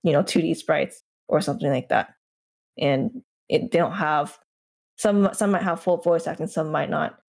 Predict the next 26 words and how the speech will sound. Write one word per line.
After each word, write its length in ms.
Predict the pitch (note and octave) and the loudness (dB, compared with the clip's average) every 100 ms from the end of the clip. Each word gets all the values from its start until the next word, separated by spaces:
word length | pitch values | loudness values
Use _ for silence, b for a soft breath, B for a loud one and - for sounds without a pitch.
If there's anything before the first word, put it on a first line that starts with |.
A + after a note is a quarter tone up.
| _ _ - | _ _ 2
But 180 | E3+ E3+ | 4 4
Genshin 240 | F3 E3 | 0 -2
had, 180 | F#3 C#3+ | -2 0
like, 300 | C#3+ C#3+ _ _ _ _ _ | 0 -2 _ _ _ _ _
you 100 | - | 2
know, 220 | D3 - - _ _ _ _ _ _ | 4 2 -2 _ _ _ _ _ _
supports 440 | - - - F#3+ | -8 -2 0 0
four 200 | - G3+ | 0 0
different 300 | E3+ G#3 A#2+ | 0 -2 -4
languages, 1000 | - C4 B3+ B3+ A#3+ B3+ A#3+ A#3 A#3+ - - _ _ _ - | 2 4 4 4 4 6 8 6 4 0 -20 _ _ _ -4
you 80 | E3+ | 0
know, 340 | D3+ C#3+ G3+ - _ _ | 2 2 0 -6 _ _
is 180 | F3 D#3+ | -2 2
localized, 920 | G3 F#3+ G3+ F3+ E3 D#3+ E3 - - _ _ _ _ - | 2 2 2 2 4 2 0 -4 -10 _ _ _ _ -4
you 100 | E3 | 2
know, 220 | C#3+ A#2 | 2 2
and 160 | - D#3+ | 0 2
you 80 | F3+ | 2
don't 60 | |
have 80 | F3+ | 4
to 80 | E3 | 2
wait 260 | E3 D#3+ | 2 0
for, 80 | - | 0
like, 120 | E3+ | 0
six 280 | - F#3+ - | 0 -2 0
months, 300 | G3 C3 - | -2 -2 -4